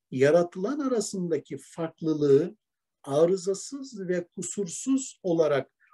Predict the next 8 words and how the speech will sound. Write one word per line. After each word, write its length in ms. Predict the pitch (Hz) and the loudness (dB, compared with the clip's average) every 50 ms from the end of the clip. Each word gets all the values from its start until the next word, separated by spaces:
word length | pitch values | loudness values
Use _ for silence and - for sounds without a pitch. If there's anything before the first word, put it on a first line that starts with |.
| _ _ - | _ _ -14
aksettirmesi 1040 | - 180 - - - - - 196 180 175 - _ - - 185 175 185 180 170 - 294 | -12 -12 -10 -10 -8 -4 0 0 0 0 -2 _ -4 -2 -2 0 0 -2 -2 -2 -2
açısından 720 | 311 247 - - 147 131 - - 147 143 139 123 117 110 - _ _ _ _ _ _ _ - | -2 -2 -2 -4 -6 -8 -6 -6 -4 -2 -2 -2 -2 -4 -10 _ _ _ _ _ _ _ -4
böyle 420 | 139 147 202 294 294 262 208 170 | 2 4 6 6 6 6 6 4
bir 120 | 160 160 147 | 2 -2 -4
yaklaşım 840 | 147 147 143 139 - - 165 143 139 - - 226 233 220 220 - _ _ _ _ _ - | -2 0 -2 -2 -2 0 0 0 0 0 -2 -2 -2 -4 -6 -8 _ _ _ _ _ -14
zat-ı 600 | - 127 120 123 185 226 254 240 - - 208 202 | -12 -6 0 2 4 4 4 2 0 0 -2 -2
uluhiyetin 800 | 208 190 165 175 165 143 165 151 143 139 135 131 - - 117 113 | -2 -2 -2 -2 -2 -2 -4 -4 0 0 0 0 -2 -10 -12 -12
hakkı, 960 | 110 110 - - - 208 220 - _ _ - - - 311 339 349 349 349 | -12 -14 -8 -2 2 2 2 2 _ _ -4 4 8 10 10 10 10 8